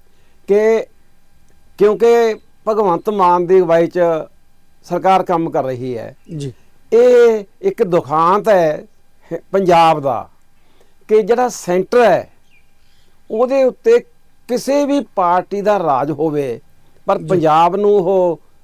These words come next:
Speaker 1: ਦੂਜੀ ਅੱਖ ਨਾਲ ਹੀ ਦੇਖਦਾ ਹੈ।
Speaker 2: ਬਿਲਕੁਲ।
Speaker 1: ਵਿਤਕਰੇ ਵਾਲੀ ਅੱਖ ਨਾਲ ਹੀ ਦੇਖਦਾ ਹੈ। ਜਿਹੜਾ ਆਮ ਆਦਮੀ ਪਾਰਟੀ ਦਾ ਸੁਪਰੀਮੋ ਹੈ,
Speaker 2: ਜੀ।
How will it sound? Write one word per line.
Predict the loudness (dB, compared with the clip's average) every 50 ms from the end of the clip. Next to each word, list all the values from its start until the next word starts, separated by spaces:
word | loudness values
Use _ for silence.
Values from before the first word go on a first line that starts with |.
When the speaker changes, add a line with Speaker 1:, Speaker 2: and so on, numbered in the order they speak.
| -20 _ _ -12 -4
Speaker 1:
ਦੂਜੀ | 0 0 0 0 0 0 2 2
ਅੱਖ | 2 0 -4
ਨਾਲ | -4 -2 -2
ਹੀ | -2
ਦੇਖਦਾ | -4 -6 -10 -12 -14 -18 -20 -20
ਹੈ। | -20 -20 -20 -20 _ _ -16 -10
Speaker 2:
ਬਿਲਕੁਲ। | -8 -6 -8 -8 -10 _ _ -20 -20 -20 _ -20 -20 -20 -20 -20 -20 -20 -6 -2
Speaker 1:
ਵਿਤਕਰੇ | 0 0 0 0 0 2 4 4 4
ਵਾਲੀ | 4 4 4 4 4 2
ਅੱਖ | 0 -2 -4
ਨਾਲ | -4 -2 -2 0
ਹੀ | 0 0 0
ਦੇਖਦਾ | 0 0 -2 -2 -2 -2 -2
ਹੈ। | -2 0 -2 -2 -4 -8 -16 _ _ _ -20 -20 -20 -20 -12
ਜਿਹੜਾ | -6 -4 -2 0 0 0 0 0 -2 -2 -4 -10 _ _ _ _ _ _ _ -2
ਆਮ | 0 2 2 2 2 2
ਆਦਮੀ | 2 2 2 2 2 0 0 0 -2
ਪਾਰਟੀ | -2 -2 -2 -2 -2 -2
ਦਾ | -2 -2 -2
ਸੁਪਰੀਮੋ | -2 -6 -8 -2 0 0 2 2 2 2 2 2 2
ਹੈ, | 0 -4 -6 -12 -18 _ -16 -12 -10
Speaker 2:
ਜੀ। | -8 -8 -10